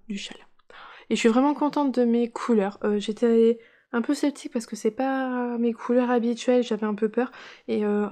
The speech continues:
j'aime beaucoup le rendu. Bon, je ne sais pas du tout avec quoi je vais le porter dans ma garde-robe, mais là tout de suite, j'aime beaucoup le rendu. Et la brioche de l'autre côté, hop, voilà ce que ça donne. Donc il avance tranquillement, c'est très agréable à faire. On...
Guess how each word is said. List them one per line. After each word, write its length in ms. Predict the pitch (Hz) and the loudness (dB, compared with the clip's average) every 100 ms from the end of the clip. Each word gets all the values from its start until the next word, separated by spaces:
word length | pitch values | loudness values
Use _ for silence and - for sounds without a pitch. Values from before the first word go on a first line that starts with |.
| - | -6
j'aime 260 | 202 202 | -6 -4
beaucoup 320 | 190 226 - 226 | -4 -6 -6 -4
le 140 | 214 | -4
rendu. 360 | 202 190 - - _ _ _ _ _ - - | -6 -12 -14 -20 _ _ _ _ _ -8 2
Bon, 120 | 220 | 2
je 120 | 208 | 4
ne 60 | 214 | 2
sais 120 | 226 | 4
pas 100 | 247 | 2
du 100 | 247 | 2
tout 120 | 262 | 2
avec 180 | 254 240 | 2 2
quoi 120 | 262 | 2
je 60 | 233 | 2
vais 60 | |
le 40 | 226 | 2
porter 220 | 226 226 | 0 -2
dans 80 | 233 | -2
ma 140 | 220 | 0
garde-robe, 480 | 202 233 220 214 262 | 0 0 0 0 0
mais 140 | 214 208 | 0 -2
là 100 | 254 | -2
tout 140 | 214 | -6
de 40 | |
suite, 240 | - 233 - - - - | -10 -10 -12 -20 -20 -14
j'aime 260 | - 196 | -6 -4
beaucoup 320 | 196 226 226 233 | -4 -6 -4 -4
le 120 | 208 | -4
rendu. 380 | 202 196 - - _ _ _ _ _ _ _ _ _ _ _ _ _ - - _ _ _ _ | -6 -12 -16 -20 _ _ _ _ _ _ _ _ _ _ _ _ _ -20 -20 _ _ _ _
Et 60 | 220 | -2
la 100 | 214 | -2
brioche 260 | 214 233 233 | 0 0 2
de 80 | |
l'autre 140 | 220 208 | 2 2
côté, 380 | 214 208 247 - - - | 0 -2 -8 -8 -20 -10
hop, 100 | 247 - - | -10 -10 -6
voilà 180 | 220 220 | -4 -4
ce 80 | - | -8
que 80 | |
ça 160 | 208 - | -10 -10
donne. 160 | - 208 _ _ _ _ _ _ _ _ _ _ _ _ _ _ _ _ - - | -16 -18 _ _ _ _ _ _ _ _ _ _ _ _ _ _ _ _ -8 2
Donc 160 | 247 | 2
il 100 | 294 | 6
avance 300 | 277 254 285 | 6 6 2
tranquillement, 580 | - 262 247 233 214 226 | 0 -2 0 0 2 2
c'est 240 | 247 - 214 | 0 -2 -4
très 300 | - 262 254 | -2 0 0
agréable 400 | 240 233 214 214 | 0 0 0 0
à 80 | |
faire. 420 | 214 233 226 240 233 | 0 0 2 2 0
On... 300 | 214 214 | 0 0